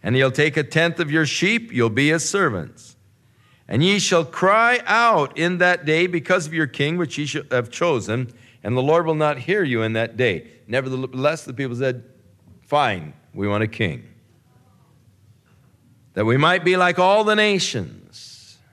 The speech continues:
that our king may judge us, go out before us and fight our battles." So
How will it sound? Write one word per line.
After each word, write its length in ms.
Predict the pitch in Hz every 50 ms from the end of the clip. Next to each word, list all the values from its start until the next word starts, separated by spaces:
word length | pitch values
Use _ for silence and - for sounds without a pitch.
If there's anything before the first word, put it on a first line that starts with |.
| _ _ _ _
that 120 | - 92 98
our 120 | 113 117
king 280 | 113 - 143 156 160 165
may 160 | 165 165 165
judge 380 | 151 123 170 180 180 160 110 95
us, 180 | 87 80 -
go 200 | - - 120 131
out 160 | 139 147 131
before 360 | 131 135 131 - 139 147 151 156
us 200 | 147 - - -
and 160 | 127 120 110
fight 240 | - - 135 139 135
our 100 | 131 127
battles." 800 | 104 98 117 113 101 90 78 69 - - - - - - - _ _ _ _ _ _ _ _ _ _ _ _ _ _ _ _ _ _ _
So 680 | _ - - - 127 131 139 147 151 151 131 113 -